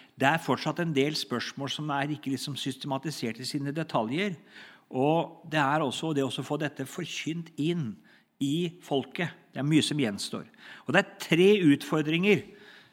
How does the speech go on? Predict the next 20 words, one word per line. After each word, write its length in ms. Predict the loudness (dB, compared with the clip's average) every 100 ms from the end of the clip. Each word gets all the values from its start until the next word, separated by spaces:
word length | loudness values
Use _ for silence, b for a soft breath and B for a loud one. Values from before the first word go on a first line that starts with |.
| B
som 360 | -4 2 2 2
ortodoksien 560 | 0 0 0 2 0
står 240 | 0 -4 -4 -4
overfor. 400 | -4 -4 -8 -10 -20 _ _ _ B B B B B _
Det 100 | -4
er 80 | -2
kamp 540 | 2 2 2 -8 -14
for 200 | -2 2
den 140 | 4 2
lutherske 480 | 0 -2 -4 -2
lære 400 | 0 2 2 0 -2 -12 b b b b b _
overfor 440 | 4 4 2 0 2
katolsk 760 | -2 0 0 2 2 0 -2 -8 -16 _
og 160 | 0 2
reformert 800 | 2 0 -2 0 0 -2 -4 -10
bekjennelse. 580 | -6 -4 -4 -4 -10 -12 -12
Man 180 | -2 4
har 180 | 4 4
to 120 | 0 2
fronter. 400 | 2 0 -4